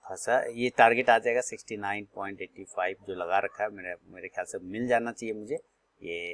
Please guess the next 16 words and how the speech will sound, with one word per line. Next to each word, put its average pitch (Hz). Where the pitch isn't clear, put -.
इसी 110
जगह 104
से 107
hold, 107
एक 165
बार 151
और 139
नीचे 127
लो 120
मारेगा 110
तो -
मेरा 95
काम 85
हो 82
जाएगा। 85
बस -